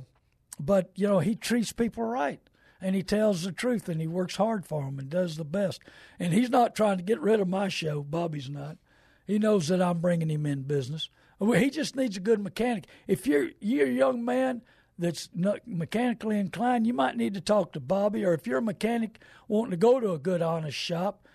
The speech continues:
uh, give me a call, and I'll give you Bobby's number. My number's eight three oh, seven oh eight,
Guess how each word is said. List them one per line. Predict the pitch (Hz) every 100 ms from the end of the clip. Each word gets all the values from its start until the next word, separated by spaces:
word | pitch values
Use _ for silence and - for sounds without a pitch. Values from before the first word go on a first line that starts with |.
| _ _ -
uh, | 170
give | 123 220 262
me | 254
a | 262
call, | - 214 233 233
and | 214
I'll | 220
give | 185 220
you | 226
Bobby's | 196 226 240 202 151
number. | 147 139 123 - _ -
My | 240 285
number's | 247 226 214 190
eight | 208 -
three | 196 190 185
oh, | 202 240 - _ _
seven | - - - 233 185 170
oh | 160 151 -
eight, | 180 196 233